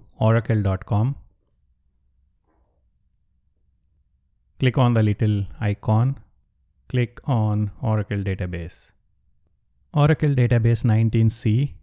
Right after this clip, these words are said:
is the long-term support release, offering customers premier and extended support through March twenty twenty-three and March twenty twenty-six, respectively. Click on Download Oracle Database nineteen C.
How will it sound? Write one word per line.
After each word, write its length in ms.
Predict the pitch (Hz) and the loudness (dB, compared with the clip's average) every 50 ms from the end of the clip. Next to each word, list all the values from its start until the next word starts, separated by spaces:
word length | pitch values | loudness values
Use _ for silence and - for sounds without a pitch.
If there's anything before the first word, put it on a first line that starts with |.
| _ | _
is 140 | - 123 107 | -8 -4 -2
the 100 | 113 113 | 0 2
long-term 560 | 107 104 104 110 110 110 110 113 110 110 110 | 2 2 4 4 2 2 2 2 2 2 2
support 440 | - - 107 - - - 110 110 - | 0 -2 -4 -4 -2 0 0 0 0
release, 460 | 104 101 101 98 113 143 - - - - _ _ _ _ _ _ _ _ _ | 0 -2 0 0 -2 -2 -2 -6 -10 -16 _ _ _ _ _ _ _ _ _
offering 420 | 127 123 127 - 151 131 123 127 | -2 -2 0 0 0 2 2 0
customers 680 | - - 120 117 - - - 117 117 117 117 110 - - | 0 0 0 0 0 0 -2 0 0 0 0 -2 -4 -6
premier 560 | - - 120 123 131 131 127 123 123 123 123 - - - | -6 -2 0 2 2 2 2 2 2 0 0 -2 -2 -2
and 160 | 120 107 - - | -2 -2 0 -2
extended 600 | 113 110 - - - 123 113 113 110 110 107 - | -4 -4 -4 -4 -2 -2 0 0 0 0 -2 -2
support 600 | - 107 98 - - - 98 98 101 - - - - - - _ | -4 -6 -6 -6 -4 -4 -4 -2 -4 -6 -8 -14 -18 -20 -10 _
through 140 | - 113 107 | -2 0 0
March 400 | 101 101 104 107 110 110 - - | 2 2 2 2 0 0 -2 -2
twenty 340 | - 110 110 107 - 113 110 | -2 0 0 0 0 -2 -4
twenty-three 680 | - - 107 104 101 104 - - - 123 123 147 170 - _ - | -2 -2 -4 -2 -2 -4 -6 -4 -4 -2 -2 -2 -2 -6 _ -6
and 160 | 120 113 107 | -4 -2 -2
March 300 | 101 101 101 101 - - | 0 -2 -2 -4 -6 -6
twenty 280 | - 107 98 92 107 95 | -6 -6 -4 -4 -6 -8
twenty-six, 800 | - - 98 92 90 85 - - 98 95 - - - - - - - _ _ _ _ - | -6 -6 -8 -8 -8 -10 -10 -8 -8 -8 -8 -10 -12 -14 -16 -18 -20 _ _ _ _ -8
respectively. 680 | - 107 - - - 101 - - - 92 85 82 82 85 - _ _ _ _ _ _ _ _ _ _ | -8 -8 -6 -4 -6 -6 -6 -6 -10 -10 -10 -12 -14 -16 -18 _ _ _ _ _ _ _ _ _ _
Click 180 | - 147 127 - | -4 -4 0 2
on 220 | 143 127 123 117 | 4 4 4 6
Download 480 | 113 117 117 117 117 113 113 110 110 - - - | 6 6 6 6 6 6 4 4 4 2 0 2
Oracle 360 | 117 113 110 107 - 117 110 104 | 2 2 2 2 2 0 2 2
Database 440 | 104 104 107 101 101 107 107 - - | 2 0 0 0 0 0 0 0 0
nineteen 400 | 107 101 104 101 - 104 101 101 | 0 0 0 0 0 0 0 0
C. 340 | - - 110 113 131 - | 0 0 0 0 0 -2